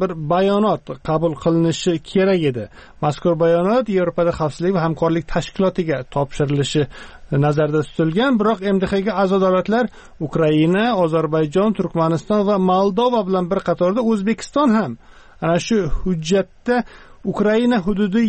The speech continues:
yaxliligi kafolatlangan Budapesht shartnomasi Rossiya tomonidan buzilgan degan e'tiroz bilan bayonotni imzolashdan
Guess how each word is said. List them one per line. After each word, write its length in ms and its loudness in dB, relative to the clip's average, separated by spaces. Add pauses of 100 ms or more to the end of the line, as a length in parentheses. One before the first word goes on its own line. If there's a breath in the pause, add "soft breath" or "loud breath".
(120)
yaxliligi 640 0 (220)
kafolatlangan 1000 2 (180)
Budapesht 640 0
shartnomasi 640 0 (120)
Rossiya 320 0
tomonidan 500 2 (400 loud breath)
buzilgan 640 2 (100)
degan 220 2 (120)
e'tiroz 440 0
bilan 200 2 (140)
bayonotni 580 2 (100)
imzolashdan 680 0